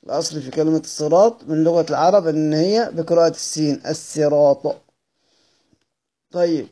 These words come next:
ليه قرأ بالسين؟ قلنا لأنه بالأصل،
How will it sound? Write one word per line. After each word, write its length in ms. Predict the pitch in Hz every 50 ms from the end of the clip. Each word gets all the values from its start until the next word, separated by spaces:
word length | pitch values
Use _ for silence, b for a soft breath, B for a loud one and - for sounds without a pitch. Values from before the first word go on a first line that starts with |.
| _ -
ليه 240 | 160 180 220 240
قرأ 340 | 240 247 233 233 220 202 185
بالسين؟ 640 | 180 175 156 - - - 175 175 175 175 170 - - _ _
قلنا 240 | - 156 160 156 156
لأنه 400 | 151 147 147 143 143 151 156 156
بالأصل، 520 | 156 151 135 - 80 - - - - -